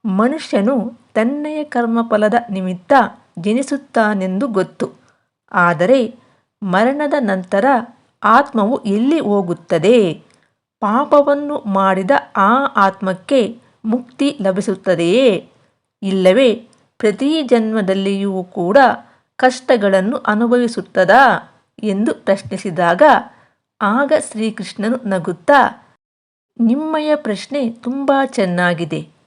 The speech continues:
ನಾರದ. ಇದು ಮನುಷ್ಯನ ಜೀವನ, ಕರ್ಮಗಳು ಮತ್ತು ಅವುಗಳ ಪರಿಣಾಮಗಳ ಬಗ್ಗೆ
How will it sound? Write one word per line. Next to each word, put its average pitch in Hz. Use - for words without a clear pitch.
ನಾರದ. 175
ಇದು 214
ಮನುಷ್ಯನ 294
ಜೀವನ, 185
ಕರ್ಮಗಳು 285
ಮತ್ತು 208
ಅವುಗಳ 285
ಪರಿಣಾಮಗಳ 214
ಬಗ್ಗೆ 185